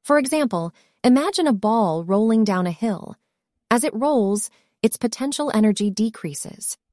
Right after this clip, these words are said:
because it is getting closer to the ground. At the same time, its kinetic energy increases because it is gaining speed. The total mechanical energy of the ball remains constant, but the potential energy is converted into kinetic energy.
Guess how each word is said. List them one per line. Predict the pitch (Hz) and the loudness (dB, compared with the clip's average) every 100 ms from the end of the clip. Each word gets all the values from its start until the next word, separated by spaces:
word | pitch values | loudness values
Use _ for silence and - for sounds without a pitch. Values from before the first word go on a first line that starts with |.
| - | -2
because | 220 220 214 | 2 4 6
it | 214 | 4
is | 208 | 4
getting | 214 208 208 | 2 2 2
closer | - 233 233 - | 0 -2 -2 -2
to | 170 175 | -6 -6
the | 170 | -6
ground. | 180 190 156 - 208 _ _ _ _ _ _ 214 | -4 -4 -6 -10 -18 _ _ _ _ _ _ 0
At | 220 | 2
the | |
same | 220 269 302 320 | 0 0 -2 -2
time, | - 170 156 165 190 _ _ | -2 -6 -4 -4 -6 _ _
its | 220 214 | -2 0
kinetic | - 220 240 302 - | 2 4 4 0 -2
energy | 208 202 190 190 185 | 2 2 0 -4 0
increases | 196 190 - 269 269 - 151 175 | 0 0 -4 -8 -8 -8 -8 -8
because | - 175 202 190 | -8 -4 -2 -2
it | - 180 | -2 -4
is | 160 | -2
gaining | 170 180 170 165 | -2 0 0 -2
speed. | - - 190 143 - - _ _ _ _ _ - | -6 -4 -4 -6 -16 -20 _ _ _ _ _ 0
The | 233 | 0
total | - 311 311 | 2 0 2
mechanical | 269 233 247 262 247 214 - | 0 0 -2 0 0 0 2
energy | 220 220 202 190 | 2 2 0 -2
of | 170 | -2
the | |
ball | 175 208 208 180 | -2 0 0 0
remains | 180 185 185 185 - | 0 0 0 0 -4
constant, | - 226 226 - - - - _ _ - | -4 -2 -2 -4 -10 -12 -16 _ _ -4
but | 220 | 0
the | 220 | 0
potential | 214 - 302 320 320 226 | -2 -2 -4 -2 -2 2
energy | 233 226 214 202 | 2 2 0 0
is | 196 196 | 0 -2
converted | 208 208 208 240 202 165 | 0 0 2 2 0 0
into | 202 208 214 | 0 0 0
kinetic | 214 208 208 165 | 2 2 0 -4
energy. | 156 147 143 - - | -8 -10 -10 -14 -16